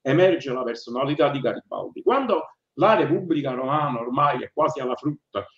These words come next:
e c'è la battaglia di Velletri, dove arriva Ferdinando secondo con il suo esercito, c'è un diverbio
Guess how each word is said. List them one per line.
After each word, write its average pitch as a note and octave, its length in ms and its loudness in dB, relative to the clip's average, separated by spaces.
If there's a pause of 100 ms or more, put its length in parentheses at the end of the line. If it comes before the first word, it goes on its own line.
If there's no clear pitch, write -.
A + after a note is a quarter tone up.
(160)
e A2 120 -6
c'è F#3 220 4
la D3 100 6
battaglia B2 540 0
di C3 120 -4
Velletri, B2 640 6
dove A#2+ 240 0
arriva D3 400 -2
Ferdinando C#3 560 -6
secondo C#3 460 -4
con A2 160 -8
il A2+ 80 -12
suo D#3+ 160 0
esercito, - 760 -4 (1080)
c'è F#3+ 280 4
un G3+ 160 0
diverbio D3+ 840 2